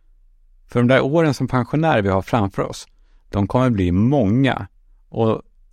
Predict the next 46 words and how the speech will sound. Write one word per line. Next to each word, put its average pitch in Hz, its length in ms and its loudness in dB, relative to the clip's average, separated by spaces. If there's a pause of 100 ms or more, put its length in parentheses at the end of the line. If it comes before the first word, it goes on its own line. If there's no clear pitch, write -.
det 123 120 0
vill 135 120 2
jag 127 80 4
verkligen 107 280 0
säga 117 300 0
att - 80 -2
när 117 100 0
vi 143 100 2
väl 123 200 0
är 117 40 2
där, 120 360 0 (640)
då 139 260 0
är 170 40 2
det 127 80 0
för 101 80 -6
sent 151 380 -2
att 92 40 0
ändra 82 180 -2
kurs. - 340 -12 (460)
Så - 200 -4
gör 131 300 2
det 110 120 2
nu 104 600 2
om 104 160 -2
du 107 60 2
inte 95 140 -2
redan 95 180 2
har 98 80 2
gjort 135 280 -2
det. - 160 -10 (840)
Ja, 104 60 -6
ah, 107 400 2
tänk 101 420 -2
ändå. - 340 -8
Man, 120 240 0 (280)
mm, 85 320 -2 (220)
okej, 101 380 -4
vi 131 140 -2
gör 123 120 4
så 107 100 -2
här, 101 40 0
vi 104 80 -2
kommer 117 220 0
in 104 200 0
i - 20 -6
det. 92 140 -10